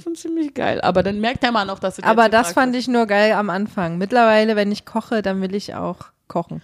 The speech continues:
Speaker 1: Oh
Speaker 2: Und dass
Speaker 1: Mann,
Speaker 2: das
Speaker 1: ja.
Speaker 2: Essen danach gut schmeckt und nicht, dass die Hälfte angebrannt ist
Speaker 1: Ja,
Speaker 2: oder
Speaker 1: das stimmt.
Speaker 2: nicht mehr al dente ist oder I don't know.
Speaker 1: Ja, das stimmt.
Speaker 2: Generell, um nochmal kurz auf dieses, äh, Klamotten
Speaker 1: Hm.
Speaker 2: ankrapschen und so Thema zurückzukommen oder auch im Winter,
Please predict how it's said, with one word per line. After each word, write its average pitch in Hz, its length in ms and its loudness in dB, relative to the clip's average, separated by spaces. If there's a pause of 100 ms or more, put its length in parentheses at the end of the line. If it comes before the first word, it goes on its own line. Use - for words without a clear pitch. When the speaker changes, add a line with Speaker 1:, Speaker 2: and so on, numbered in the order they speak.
(340)
Speaker 1:
Oh 196 260 -6
Speaker 2:
Und 220 100 2
dass 220 160 2
Speaker 1:
Mann, 247 100 2
Speaker 2:
das - 80 -2
Speaker 1:
ja. 175 60 2
Speaker 2:
Essen 233 200 0
danach 202 320 2
gut 208 200 -4
schmeckt 165 320 -2
und 185 100 2
nicht, 175 180 0
dass 185 140 -2
die 202 100 0
Hälfte 185 240 2
angebrannt 170 520 -2
ist - 180 -6
Speaker 1:
Ja, - 60 -4
Speaker 2:
oder 170 280 2
Speaker 1:
das 165 140 0
stimmt. 180 280 -8
Speaker 2:
nicht 190 200 2
mehr 180 160 4
al 170 140 2
dente 170 340 -2
ist 165 240 -4
oder 160 320 -2 (140)
I 170 80 -6
don't 170 180 -4
know. 165 300 -2 (1120)
Speaker 1:
Ja, 185 440 -6
das 180 220 -8
stimmt. 175 320 -14 (200)
Speaker 2:
Generell, 214 440 4
um 226 80 0
nochmal 220 240 2
kurz 220 200 -2
auf 196 160 -4
dieses, 208 480 0
äh, 180 460 0
Klamotten 220 920 2
Speaker 1:
Hm. 202 100 -6
Speaker 2:
ankrapschen 208 600 -2
und 208 100 0
so 208 140 2
Thema 208 340 0
zurückzukommen 214 560 -4
oder 226 260 4
auch 233 160 4
im 233 160 2
Winter, 254 500 0